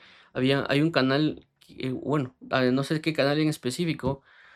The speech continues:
eh, que a veces uno miraba cómo era que cuando había una crisis en alguna empresa, ya sea un comedor o alguna otra situación, eh, contrataban a un personaje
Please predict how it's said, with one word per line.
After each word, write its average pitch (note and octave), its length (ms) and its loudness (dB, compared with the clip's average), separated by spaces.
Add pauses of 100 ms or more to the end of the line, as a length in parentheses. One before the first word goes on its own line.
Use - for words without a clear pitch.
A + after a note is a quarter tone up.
(480)
eh, A#2+ 540 0
que C3 80 2
a - 20 4
veces C#3+ 200 2
uno F3 120 4
miraba E3 480 2
cómo D#3 300 0
era E3 220 2
que - 120 -18
cuando C3+ 300 2
había C3 260 2
una E3+ 240 4
crisis F3+ 460 -2
en B2 80 0
alguna C3+ 240 0
empresa, F3 560 0 (960)
ya D3 240 2
sea D3 200 0
un C#3+ 120 0
comedor C3+ 840 0 (480)
o B2+ 160 2
alguna C3 280 2
otra D#3 180 0
situación, D#3+ 580 0 (800)
eh, C3+ 200 2
contrataban D#3 800 2
a F3+ 40 4
un E3+ 240 2
personaje D#3 800 -2